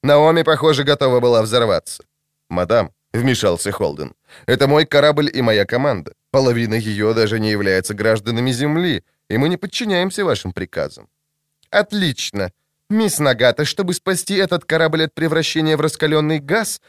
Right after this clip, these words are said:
необходимо сделать заявление для прессы, а я к нему не готова. Не будете ли вы так любезны оказать мне помощь?»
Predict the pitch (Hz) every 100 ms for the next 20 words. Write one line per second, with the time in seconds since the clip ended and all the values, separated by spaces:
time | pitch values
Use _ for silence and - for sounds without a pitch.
0 | _ - 220 208 226 202 240 226 185 208
1 | 208 202 156 190 170 185 175 165 151 156
2 | 160 156 - - 101 - _ 175 202 190
3 | 185 180 165 143 131 - 95 80 - _
4 | _ 156 156 160 208 147 139 120 127 131
5 | - 127 110 190 208 208 196 190 151 160
6 | 143 147 - 92 - - -